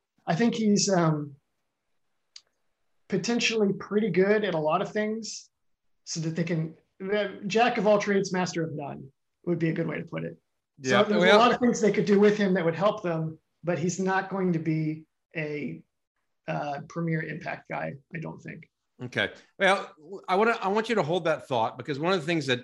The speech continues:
Speaker 2: that you wrote in your article, I wanna make sure I, I, the three, they basically, Texas has two rotations of three. Um, Alfred Collins, Byron Murphy, T'Vondre Sweat,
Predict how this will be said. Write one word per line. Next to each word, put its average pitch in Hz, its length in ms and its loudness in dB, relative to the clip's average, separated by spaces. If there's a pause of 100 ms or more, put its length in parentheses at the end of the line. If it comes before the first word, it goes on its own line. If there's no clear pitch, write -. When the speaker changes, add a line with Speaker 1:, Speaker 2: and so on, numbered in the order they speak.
(100)
Speaker 2:
that 143 140 -8
you 139 140 -6
wrote 135 160 0
in 147 60 -4
your 127 120 0
article, 123 360 0
I 117 60 2
wanna 117 180 -2
make 123 200 -6
sure 117 400 -4
I, 120 60 -6
I, 120 60 -8 (440)
the 127 80 -4
three, 196 680 0 (220)
they 180 100 -2
basically, 214 440 0
Texas 170 320 -2
has 151 160 2
two 190 200 -2
rotations 147 600 0
of 107 120 -8
three. 120 560 -2 (460)
Um, 120 480 -2
Alfred 160 320 -2
Collins, 151 400 2
Byron 139 500 0
Murphy, 139 520 -4
T'Vondre 135 540 -2
Sweat, 131 460 -2